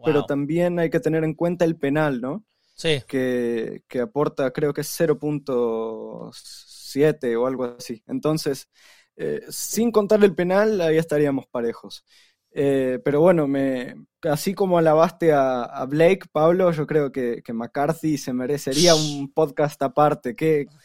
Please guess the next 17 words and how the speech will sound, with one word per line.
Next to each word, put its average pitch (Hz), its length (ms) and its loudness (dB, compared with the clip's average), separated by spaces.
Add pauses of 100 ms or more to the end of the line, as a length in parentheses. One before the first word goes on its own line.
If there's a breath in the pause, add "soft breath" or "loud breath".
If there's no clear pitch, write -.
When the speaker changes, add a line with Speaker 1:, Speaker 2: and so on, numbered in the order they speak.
(500 loud breath)
Speaker 1:
qué 208 120 4
fantástico 175 880 2
que 156 280 2
es. - 260 -4 (420 soft breath)
Y - 200 -16
qué 220 180 10
bien 226 400 4
que 190 80 -6
está 185 220 -2
respondiendo 180 720 0
a 190 40 4
una 196 140 2
situación 185 560 0
que 156 140 0
no 170 120 0
era 233 140 2
fácil. - 500 -6